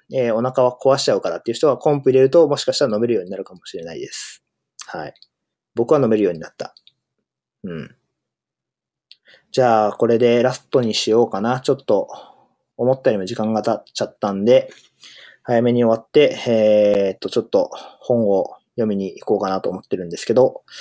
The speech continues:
えーっと、響けユーフォニアム四回目だよ、宇治でお祭りフェスティバルっていうのに参加しました。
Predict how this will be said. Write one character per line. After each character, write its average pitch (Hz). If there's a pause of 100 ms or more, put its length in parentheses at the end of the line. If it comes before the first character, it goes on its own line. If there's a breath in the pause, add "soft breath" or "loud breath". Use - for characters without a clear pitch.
(380 loud breath)
え 139
ー 135
っ -
と、 131
響 196
け 196
ユ 147
ー -
フ 156
ォ 160
ニ 147
ア 113
ム 92 (100)
四 156
回 165
目 160
だ 139
よ、 92
宇 151
治 151
で 120
お 95
祭 131
り -
フ 143
ェ -
ス -
テ -
ィ -
バ -
ル -
っ -
て -
い 170
う 160
の 127
に 87
参 117
加 110
し -
ま 120
し -
た。 -